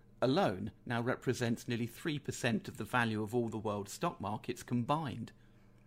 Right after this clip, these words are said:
and the top five U S technology companies represent over ten percent of the world's stock market value.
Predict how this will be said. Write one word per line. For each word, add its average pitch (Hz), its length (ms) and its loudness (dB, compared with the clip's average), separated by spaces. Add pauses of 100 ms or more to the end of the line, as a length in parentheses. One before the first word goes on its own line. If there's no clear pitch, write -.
(340)
and 104 100 -4
the 107 40 -4
top - 320 -2
five 107 340 2
U 117 180 2
S 104 140 -2
technology 123 480 -2
companies 110 540 -2 (220)
represent 156 380 -4
over 165 200 0
ten 196 340 -2
percent - 640 -4
of 110 80 -10
the 131 100 0
world's 131 360 2
stock - 360 -8
market - 420 -6
value. 107 360 -8